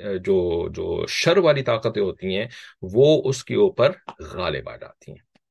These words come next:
ٹھیک ہے نا، اس کے ذہن پہ غالب آ جاتی ہیں، اس کے دل و دماغ کے اوپر غالب آ جاتی ہیں۔ تو اس کو پھر مغالطہ لگ جاتا ہے، اور مغالطہ لگنے سے پھر وہ ایسے لوگوں کا،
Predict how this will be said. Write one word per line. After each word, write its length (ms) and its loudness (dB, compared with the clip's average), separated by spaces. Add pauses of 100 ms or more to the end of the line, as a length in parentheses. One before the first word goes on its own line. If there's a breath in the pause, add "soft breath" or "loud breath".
(120)
ٹھیک 140 -8
ہے 40 -4
نا، 140 -6
اس 140 -10
کے 120 -2
ذہن 380 0
پہ 120 2
غالب 280 -4
آ 60 -6
جاتی 300 -8
ہیں، 60 -6
اس 120 -6
کے 100 0
دل 180 0
و 80 2
دماغ 400 0
کے 60 -2
اوپر 220 4 (340 loud breath)
غالب 400 -6
آ 60 -8
جاتی 340 -12
ہیں۔ 80 -12 (1040 loud breath)
تو 200 6
اس 100 0
کو 140 2
پھر 140 4 (240 loud breath)
مغالطہ 400 4
لگ 100 6
جاتا 360 4
ہے، 60 4
اور 120 2
مغالطہ 420 0
لگنے 280 -6
سے 140 -16
پھر 140 -10
وہ 180 0 (200)
ایسے 240 -2
لوگوں 240 -4
کا، 140 2